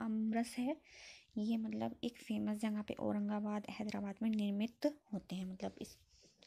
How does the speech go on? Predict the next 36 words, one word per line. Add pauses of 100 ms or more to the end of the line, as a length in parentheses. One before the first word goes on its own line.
(520)
वस्त्र
को
मतलब
ये
वहाँ
पर
बनाए
जाते
हैं,
इसको
भी
मतलब
ब्रोकेट
वस्त्र
ही (220)
बोलते
हैं।
जैसे
कि
इनमें (720)
वि-, (920)
विदित
होता
है,
जैसे
कि (580)
इनके
नाम
से
विदित
होता
है,
ये
वस्त्र
हिम
ऋतु,